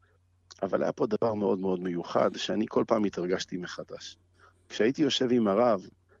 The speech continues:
על בקשות הפגישות, הרב היה תמיד שואל אותי שאלה אחת,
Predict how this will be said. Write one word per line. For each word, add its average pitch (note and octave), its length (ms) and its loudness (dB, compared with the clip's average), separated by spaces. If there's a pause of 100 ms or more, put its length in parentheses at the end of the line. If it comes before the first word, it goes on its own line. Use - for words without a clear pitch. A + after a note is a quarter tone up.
(160)
על F#2+ 140 -2
בקשות F2+ 500 -2
הפגישות, G2+ 640 -2 (560)
הרב C#3 300 -2
היה - 140 -2
תמיד C3 340 -4
שואל A2 220 0
אותי - 180 -4
שאלה F#2 340 0
אחת, - 320 -10